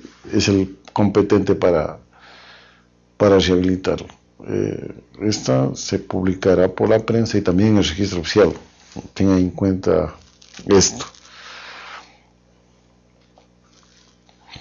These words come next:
Eh, bien, esto en cuanto al ordenamiento civil, el juicio ejecutivo, insolvencia y quiebra. Vamos,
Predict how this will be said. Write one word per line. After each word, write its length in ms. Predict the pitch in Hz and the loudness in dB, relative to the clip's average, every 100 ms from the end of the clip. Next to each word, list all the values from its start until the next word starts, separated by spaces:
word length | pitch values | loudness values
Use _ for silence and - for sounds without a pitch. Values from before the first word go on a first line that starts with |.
| - - - - - - _ _ | -18 -18 -20 -20 -20 -20 _ _
Eh, 420 | - 107 90 90 - - - - - - - - | -4 -4 -4 -10 -14 -16 -16 -14 -16 -20 -20 -10
bien, 440 | 147 110 98 92 - - - - - 254 | -2 2 2 2 -4 -14 -18 -18 -8 -2
esto 240 | 110 - | 0 2
en 80 | 113 | 2
cuanto 340 | 107 110 107 | 4 2 4
al 80 | 101 | 4
ordenamiento 720 | 92 90 87 87 95 98 95 | 6 4 0 2 2 2 0
civil, 380 | 87 - 90 87 85 | -2 0 0 0 -2
el 80 | |
juicio 280 | 80 98 90 | -2 -2 -2
ejecutivo, 640 | - 92 - 90 104 98 95 | -2 -2 -4 -2 0 2 2
insolvencia 680 | 90 87 87 85 90 92 95 | 0 0 -2 0 0 0 -4
y 40 | 92 | -8
quiebra. 420 | - 85 85 - - - - - - - | -8 -8 -10 -20 -20 -20 -20 -20 -20 -4
Vamos, 520 | 98 95 95 - | 2 4 2 -2